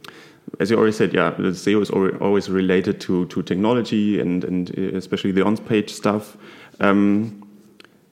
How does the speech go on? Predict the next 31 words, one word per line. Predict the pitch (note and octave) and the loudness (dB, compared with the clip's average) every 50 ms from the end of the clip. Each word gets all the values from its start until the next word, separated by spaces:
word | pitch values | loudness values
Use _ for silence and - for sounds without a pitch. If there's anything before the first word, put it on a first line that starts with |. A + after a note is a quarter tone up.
| - _ _ _ - - - | -20 _ _ _ -16 -8 -4
w-, | A2 G2+ F2 - | -4 -4 -4 -4
how | G2 G2+ A#2 C#3 | -2 2 2 4
did | D3+ D#3+ - - | 4 2 2 0
this | C#3 A2 - | 0 0 0
improve, | A2+ G2+ - - A2 G#2+ F#2+ - - - | -2 -2 0 2 2 2 2 0 -6 -2
uh, | - F#2 F2+ F2 F2 F2 F2 F2 | 0 0 2 2 0 0 -2 -4
today? | - - F2+ F2+ F2 F2 F2 F2 E2+ - F2+ | -4 -2 2 2 4 4 4 2 0 -2 -4
So, | - - G2 F2+ F2+ F2+ F2+ F2 - - | -4 -2 0 0 2 2 0 0 -2 -2
um, | - F2 E2+ F2 F2 F2 F2 F2+ F2+ - - - _ _ _ _ _ | 0 0 0 0 0 -2 -2 -4 -8 -12 -18 -20 _ _ _ _ _
yeah, | - F#2 E2+ D#2+ D#2+ - - - - | -2 -2 -2 -2 -4 -6 -12 -18 -14
how | - - G2 | -6 -4 -4
do | F#2+ G2+ G2 F#2+ F2+ - - - - - _ _ _ - | -2 0 -2 -2 -2 -4 -6 -10 -20 -20 _ _ _ -14
people | - - A2 - G#2 F#2+ | -8 -6 -4 -2 -2 -4
still | - - - - G2+ G2 | -4 -6 -4 -2 0 0
need | G2+ G2+ G#2+ B2 D3+ - | 2 2 2 0 0 0
those | C3+ A#2+ A#2+ A#2 | -2 -2 -4 -6
technical | - - C#3 C3 - D3 B2+ - C3+ C3 | -6 -4 -4 -2 -2 -2 -2 0 -2 -2
skills | - - - - B2 B2+ B2 A#2+ A#2+ | -2 -4 -4 -2 0 0 0 0 -2
where | G#2 G2+ G2+ G2 | -2 -2 -2 0
drag | - G2 F#2+ G2 A2+ | 0 -2 -2 0 -2
and | G#2 | -4
drop | F#2 - G#2 B2+ - - | -2 -2 -2 -2 -2 -6
is | - - | -8 -6
the | - A#2 | -4 -2
most | A2 A2+ G#2+ - - | -2 -2 -2 -2 -2
relevant | A2+ G#2+ A2 A2 A#2+ A2+ A2 A2 A2 G#2+ - | -2 -2 -2 -2 -4 -2 -2 -2 -2 -4 -6
thing | - - A2 A2+ A#2 | -4 -2 -2 0 0
you | A2 G#2+ G#2+ | 0 0 -2
should | A2 - - A#2+ G#2+ | -4 -2 -4 -2 0
know, | A2 G#2+ G#2+ A2+ A#2 A2 | 0 0 0 0 -2 -2
perhaps? | G#2+ - G#2+ A2+ B2 B2+ - - - | -2 -4 -4 -4 -4 -8 -10 -14 -20